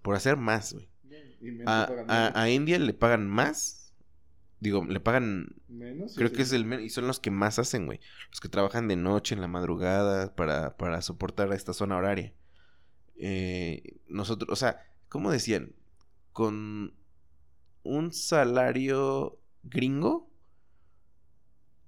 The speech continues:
Speaker 1: pagan como cuatro mexicanos.
Speaker 2: Y ocho indios.
Speaker 1: Y como ocho de la India, güey.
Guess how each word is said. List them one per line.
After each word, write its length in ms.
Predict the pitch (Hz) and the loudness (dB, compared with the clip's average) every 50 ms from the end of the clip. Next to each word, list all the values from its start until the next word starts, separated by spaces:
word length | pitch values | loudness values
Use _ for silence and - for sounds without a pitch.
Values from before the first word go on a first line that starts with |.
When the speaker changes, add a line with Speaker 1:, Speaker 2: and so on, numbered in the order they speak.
| - - - | -16 2 6
Speaker 1:
pagan 540 | 117 113 117 120 123 123 123 123 123 123 120 - | 8 8 8 8 6 4 2 2 -2 -6 -10 -12
como 460 | - - 95 92 90 90 90 - - - - - | -6 -4 -4 -2 -2 -4 -6 -6 -8 -20 -18 -6
cuatro 440 | - 98 104 104 107 - 110 110 | 0 4 4 4 4 4 0 0
mexicanos. 920 | 101 92 90 - - 85 - - 85 69 62 - 98 - - - - - - - - - - - - - - - - - - - - - | 0 -2 -4 -6 -8 -12 -8 -6 -6 -6 -6 -8 -10 -12 -12 -12 -12 -16 -18 -20 -20 -20 -20 -20 -20 -20 -20 -20 -20 -20 -20 -20 -18 -14
Speaker 2:
Y 180 | 120 120 123 117 | -12 -10 -8 -8
ocho 320 | 110 110 - - - 131 | -10 -10 -12 -14 -16 -14
indios. 400 | 117 113 110 - - - 120 117 | -14 -14 -16 -18 -18 -18 -16 -6
Speaker 1:
Y 260 | 110 117 117 107 98 - | 0 0 0 0 0 -2
como 440 | - 110 104 104 104 101 101 101 107 | -2 -2 0 0 0 0 0 2 2
ocho 260 | 110 110 - - 117 | 0 0 0 2 2
de 100 | 107 101 | 2 2
la 120 | 95 90 | 2 0
India, 360 | 87 87 87 92 87 78 73 53 | -2 -4 -6 -6 -6 -6 -8 -8
güey. 140 | - 107 | -10 -14